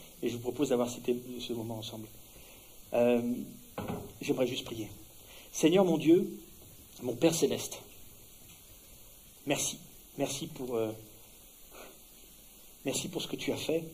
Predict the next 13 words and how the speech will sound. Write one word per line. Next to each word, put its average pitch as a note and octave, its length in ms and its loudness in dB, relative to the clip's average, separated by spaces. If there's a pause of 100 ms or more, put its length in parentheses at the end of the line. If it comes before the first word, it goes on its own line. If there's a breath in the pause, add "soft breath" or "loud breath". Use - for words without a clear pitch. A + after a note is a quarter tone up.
(1120 loud breath)
Merci C#3+ 260 -2
pour - 160 -10
ce, A2+ 420 -4 (260)
ce - 200 -4
don D3+ 340 -2
incroyable C#3+ 640 -2 (2000)
que - 80 -8
tu - 160 -4
as B2 40 -2
fait C3+ 160 -4
de B2 80 0
ta A#2 140 0
personne, C#3+ 460 -4